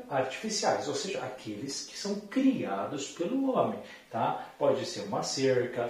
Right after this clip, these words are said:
pode ser um muro, pode ser um, um ponto fronteiriço ali com, com guardas, com policiais. Enfim, pode ser aí muitas coisas, desde que sejam criadas pelo homem, a gente chama de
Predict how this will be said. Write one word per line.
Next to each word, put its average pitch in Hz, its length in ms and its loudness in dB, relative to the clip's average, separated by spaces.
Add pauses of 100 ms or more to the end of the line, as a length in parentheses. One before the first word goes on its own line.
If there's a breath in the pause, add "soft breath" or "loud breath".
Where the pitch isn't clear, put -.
(320)
pode - 400 -2
ser - 220 -6
um 127 140 -4
muro, 131 760 0 (280 loud breath)
pode 120 260 4
ser 123 120 -2
um, 123 480 -6
um 123 240 -2
ponto 127 520 0 (280)
fronteiriço 131 800 0
ali 120 240 -4
com, 104 240 -6
com 110 300 -8
guardas, 123 540 4
com 113 240 -8
policiais. 127 760 -6 (220 loud breath)
Enfim, 269 280 0
pode 170 280 4
ser 160 80 6
aí 160 260 6
muitas 131 540 -2
coisas, 180 360 -2
desde 110 260 -4
que - 60 -10
sejam 143 280 2
criadas - 440 -2
pelo 196 240 0
homem, 165 280 4
a - 20 -6
gente 156 260 -6
chama 147 160 -4
de 160 220 -6